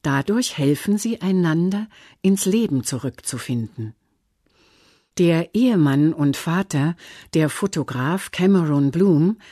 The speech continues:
gibt später mit einem Freund ein Fotobuch heraus, das anderen Menschen in schwierigen Situationen Hoffnung schenken soll. Darin heißt es: „Engel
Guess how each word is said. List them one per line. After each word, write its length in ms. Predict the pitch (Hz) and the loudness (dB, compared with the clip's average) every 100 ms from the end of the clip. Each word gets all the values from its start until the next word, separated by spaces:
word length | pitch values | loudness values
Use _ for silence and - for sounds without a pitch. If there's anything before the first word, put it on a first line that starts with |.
| - - - _ | -20 -20 -20 _
gibt 280 | 185 226 - | -2 0 -2
später 400 | - 185 240 240 | -4 -2 0 2
mit 220 | 214 185 | 2 2
einem 260 | 151 151 147 | 2 2 2
Freund 560 | - 143 143 180 196 - - _ | 0 0 2 2 -2 -8 -20 _
ein 180 | 165 175 | 0 0
Fotobuch 600 | - 247 - 120 135 120 | 2 -2 -2 -4 -4 -4
heraus, 600 | 131 120 120 113 - - - _ _ | -4 -4 -4 -6 -10 -12 -20 _ _
das 280 | 135 120 - | -6 -6 0
anderen 460 | 165 226 247 220 190 | 2 4 4 4 4
Menschen 580 | 165 180 - 202 196 - _ | 4 2 0 -2 -2 -6 _
in 160 | 151 139 | 0 2
schwierigen 480 | - 175 196 185 | 2 2 2 2
Situationen 960 | 151 143 143 120 - - 143 151 170 185 - - - | 0 0 -2 -6 -6 -2 2 4 4 0 -8 -20 -4
Hoffnung 440 | 185 - 139 123 117 | -2 -2 -2 -2 -2
schenken 420 | 131 117 - 123 | -4 -6 -4 -6
soll. 320 | 120 117 117 _ _ _ _ _ _ _ _ _ - | -4 -6 -8 _ _ _ _ _ _ _ _ _ -6
Darin 400 | 127 123 127 127 | -4 0 0 2
heißt 320 | 143 135 - | 0 0 -2
es: 320 | 147 147 - _ _ _ _ _ _ | -2 -4 -6 _ _ _ _ _ _
„Engel 480 | 147 220 202 131 | 2 4 4 2